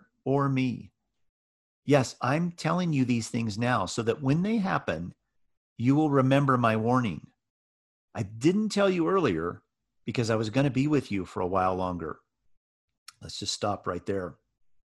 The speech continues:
So here, this is a complicated section here where Jesus is speaking in a kind of a really blunt way with his disciples. He's telling them, "Look,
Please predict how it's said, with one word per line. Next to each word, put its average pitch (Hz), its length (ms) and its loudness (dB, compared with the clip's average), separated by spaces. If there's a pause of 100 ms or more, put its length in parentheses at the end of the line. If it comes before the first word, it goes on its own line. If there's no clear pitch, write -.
(400)
So 110 420 0 (540)
here, 160 340 4
this 147 220 2
is 123 100 -2
a - 120 -8 (100)
complicated 117 540 0 (320)
section 101 500 -6
here 90 260 -6
where 95 280 -8
Jesus 107 300 -4
is 85 80 -10
speaking 98 560 -6 (340)
in 107 100 -2
a 110 100 -8
kind 120 100 0
of 98 60 -2
a 95 80 -2 (160)
really 127 240 2
blunt 110 400 -2
way 107 140 2
with 98 100 -2
his 90 140 -8
disciples. - 720 -6 (480)
He's 117 200 -4
telling 156 340 4
them, 113 220 2
"Look, 127 400 2